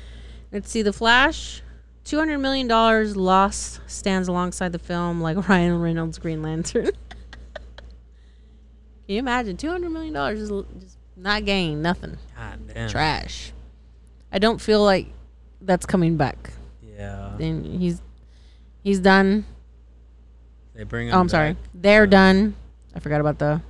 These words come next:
Speaker 1: what is it called? The pronouns.
Speaker 2: Oh. They bring him back, then,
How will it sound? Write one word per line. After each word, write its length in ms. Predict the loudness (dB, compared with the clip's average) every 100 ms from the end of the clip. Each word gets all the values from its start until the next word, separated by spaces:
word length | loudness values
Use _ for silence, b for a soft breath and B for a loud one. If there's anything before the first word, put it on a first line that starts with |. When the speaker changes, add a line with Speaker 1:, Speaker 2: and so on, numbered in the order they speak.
| -20 -20 -20 -20 -20 -12
Speaker 1:
what 120 | -6 -4
is 140 | -4
it 80 | -6
called? 260 | -6 -6
The 60 | -8
pronouns. 580 | -6 -6 -4 -6 -10 -16 -18
Speaker 2:
Oh. 60 | -16 -16 -18 -20 -20 -20 -20 -20 -20 -20 -20 -20 -20 -20 -20 -20
They 120 | -16 -12
bring 220 | -8 -8
him 120 | -8
back, 260 | -8 -8 -10
then, 220 | -14 -14